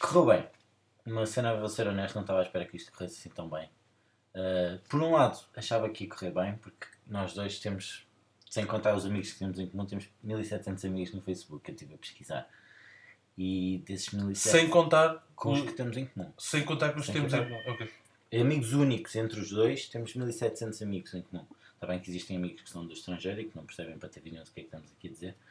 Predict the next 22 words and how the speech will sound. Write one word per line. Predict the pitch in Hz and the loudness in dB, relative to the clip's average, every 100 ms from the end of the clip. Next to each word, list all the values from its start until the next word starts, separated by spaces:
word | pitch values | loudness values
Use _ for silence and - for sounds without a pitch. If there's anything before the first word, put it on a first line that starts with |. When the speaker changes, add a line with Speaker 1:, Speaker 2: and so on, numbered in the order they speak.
| - | -4
Speaker 1:
Apesar | 139 - 165 | 0 12 12
de | 131 151 | 12 8
haver | 127 | 8
likes, | 120 98 113 - - - - - | 8 8 8 6 -2 -4 -10 2
há | 123 131 | 10 10
Speaker 2:
Sim. | 165 | 10
Speaker 1:
pessoas | 156 139 - | 10 8 8
que | 131 | 6
metem | 127 127 | 6 6
like | 120 110 - | 4 2 2
na | 113 | 0
página | - 101 101 98 87 90 _ _ _ _ 143 | 8 8 8 -2 -4 -6 _ _ _ _ 2
e | |
não | 143 123 | 4 4
percebem | - 107 101 | 6 6 6
nada, | 92 92 101 | 4 2 0
mas | 104 | -6
Speaker 2:
É. | 127 | 2
Speaker 1:
metem | 123 131 | 4 6
like | 131 120 | 6 6
só | 131 117 | 4 4
pela, | - 117 95 | 2 2 2